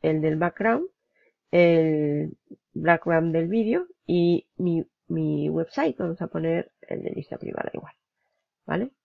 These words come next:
Y ese es el, así es como se vería mi diseño. Y le voy a crear vídeo. Le vamos a poner un nombre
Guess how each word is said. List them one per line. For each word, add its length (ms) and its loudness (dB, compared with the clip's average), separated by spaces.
Y 240 0
ese 140 -4
es 100 -10
el, 300 -4
así 160 -10
es 60 -18
como 160 -6
se 100 -8
vería 180 -6
mi 140 -6
diseño. 360 -12
Y 100 -6
le 100 -2
voy 100 -2
a 100 -4
crear 300 -8
vídeo. 320 -8
Le 100 2
vamos 200 2
a 40 -10
poner 220 -4
un 100 -4
nombre 440 -2